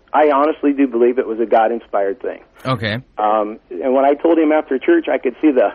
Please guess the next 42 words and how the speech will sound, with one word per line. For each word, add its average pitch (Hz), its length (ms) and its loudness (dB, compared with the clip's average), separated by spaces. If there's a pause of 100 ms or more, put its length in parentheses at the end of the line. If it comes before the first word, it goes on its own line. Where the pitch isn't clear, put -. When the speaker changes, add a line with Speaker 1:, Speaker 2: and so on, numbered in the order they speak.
(200)
Speaker 1:
the 127 60 -2
kinda, 127 380 0 (140)
like, 113 260 2 (180)
"You 139 80 0
gotta 123 180 2
be 117 80 -2
kidding 127 280 0
me" 117 320 -2
look 139 280 2
in 107 80 -2
his 113 260 -2
eyes. 117 340 2 (760)
And, 123 440 0
um, 120 560 2 (200)
I 139 220 -6
said, 139 100 -2
"Well, 175 100 4
let's 180 120 -8
talk 190 260 -4
about 131 240 4
it 123 120 -16
some 127 100 -2
more." 139 240 0
And, 110 240 -4
and 127 180 -2
so 165 80 2
I 165 60 2
just 185 180 0
kinda 175 320 2 (1000)
planted 160 360 2
the, 143 260 4
the 139 80 0
briefness, 139 500 2 (140)
you 139 80 4
know, 131 480 4
of, - 0 -
of, 123 200 2 (120)
of 120 140 0
what 135 240 0
the, 113 180 4 (420)
the, 113 240 0
the - 60 -2